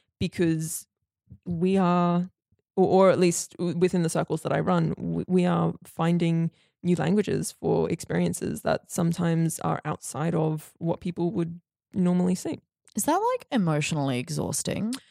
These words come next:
Speaker 2: Like, every time you wanna have, like, particular interactions, you almost have to, like, uh, like, I wanna say, like, justify yourself?
Speaker 1: Um, it really,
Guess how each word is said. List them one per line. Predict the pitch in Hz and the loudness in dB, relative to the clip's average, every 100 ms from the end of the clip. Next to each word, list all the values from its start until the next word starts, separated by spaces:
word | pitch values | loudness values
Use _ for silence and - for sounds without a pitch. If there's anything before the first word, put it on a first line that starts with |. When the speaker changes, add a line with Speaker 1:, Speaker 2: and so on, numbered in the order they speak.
| - | -2
Speaker 2:
Like, | 156 151 - | 0 0 -2
every | 160 170 165 | 0 2 0
time | 175 143 143 139 135 139 | 2 2 2 0 -2 -4
you | 156 151 | -2 -2
wanna | 143 139 | 0 -2
have, | 147 - 156 - | -4 -6 -8 -6
like, | 151 139 - - | -4 -4 -6 -10
particular | 165 160 - 147 | -6 -6 -4 -4
interactions, | 127 147 139 107 - 73 147 | -2 -2 -4 -4 -4 -6 -4
you | 143 | -4
almost | 98 135 120 - | -2 -2 -4 -2
have | 170 | -4
to, | 202 | -2
like, | 196 180 165 - - - - _ _ _ _ - | 0 0 0 -6 -18 -20 -20 _ _ _ _ -12
uh, | - 156 175 | -8 -6 -4
like, | 175 | 0
I | 185 | 2
wanna | 196 | 2
say, | 214 269 | 2 2
like, | 233 170 | 0 -4
justify | - 123 160 - - 320 339 | -2 0 0 -4 0 2 4
yourself? | 349 349 - 349 370 370 359 - | 2 0 0 2 4 2 0 2
Speaker 1:
Um, | 269 277 269 | 4 4 -2
it | - 277 | -6 -6
really, | 254 294 320 320 302 | -4 -4 -4 -4 -6